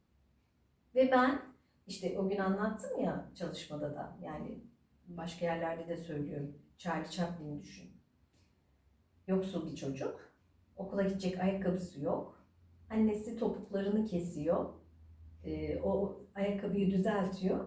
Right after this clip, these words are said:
<clears throat> Çocuğuna giydiriyor ve öyle gidiyor çocuk.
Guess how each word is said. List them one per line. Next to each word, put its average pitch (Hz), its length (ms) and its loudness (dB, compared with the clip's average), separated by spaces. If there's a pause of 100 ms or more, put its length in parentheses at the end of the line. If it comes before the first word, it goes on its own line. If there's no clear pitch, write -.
(120)
<clears throat> 269 640 10
Çocuğuna 214 460 4
giydiriyor 233 560 2
ve 294 180 2
öyle 262 200 10
gidiyor 143 360 2
çocuk. - 280 -12